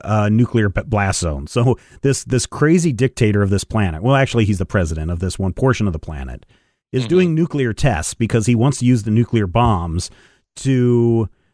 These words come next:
Speaker 1: solidify his control of the entire planet, right? And so
Speaker 2: Mm-hmm.
Speaker 1: there's this nuclear accident, and then these five kids are born, and they were all born in the, uh, <laughs> Fallout zone, I guess, the Fallout region.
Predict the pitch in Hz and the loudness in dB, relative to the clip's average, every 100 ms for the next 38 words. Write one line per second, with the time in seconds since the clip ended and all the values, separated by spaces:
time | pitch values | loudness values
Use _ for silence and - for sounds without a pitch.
0 | _ - 151 185 170 139 127 123 120 123 | _ -4 2 4 4 0 0 2 4 2
1 | - 110 117 113 95 95 90 87 85 95 | 0 0 2 2 2 0 0 -2 -2 -4
2 | 80 67 - - _ 101 98 - 113 135 | -4 -6 -12 -20 _ -2 -2 -2 0 2
3 | 135 120 131 147 170 175 135 98 104 101 | 2 0 0 2 2 2 -2 -4 -6 -2
4 | 92 76 69 - - _ _ _ - 120 | -2 -2 -6 -12 -18 _ _ _ -6 0
5 | 120 120 139 156 123 - - 123 139 131 | 0 2 2 2 2 -2 -4 0 0 0
6 | _ _ - 127 117 101 117 117 90 73 | _ _ -2 0 0 2 2 2 0 -6
7 | 82 - 104 107 110 110 131 117 123 117 | -8 -6 -2 0 0 0 0 0 0 2
8 | 107 101 98 92 87 107 110 127 110 127 | 2 2 0 -2 -2 -2 0 -2 -2 0
9 | 120 117 107 117 - 98 104 110 107 107 | 2 2 0 -2 -2 -4 -2 0 -2 -2
10 | 107 117 | -2 -2